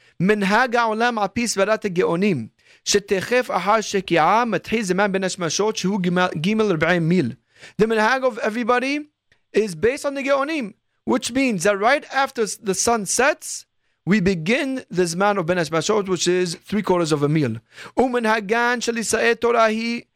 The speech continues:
and this is the minhag, even though Maran writes opposite, and we always say, "Kibanu Hora'ot Maran," we go with the Shulchan Aruch.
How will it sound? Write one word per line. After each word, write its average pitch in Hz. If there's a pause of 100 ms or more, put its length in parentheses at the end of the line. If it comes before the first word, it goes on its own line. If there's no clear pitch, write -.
(240)
and 208
this 247
is 220
the 220
minhag, 220
even 190
though 214
Maran 202
writes 190
opposite, 196
and 175
we 180
always 190
say, 190
"Kibanu 180
Hora'ot 175
Maran," 175
we 156
go 175 (240)
with 190
the 170
Shulchan 175
Aruch. 202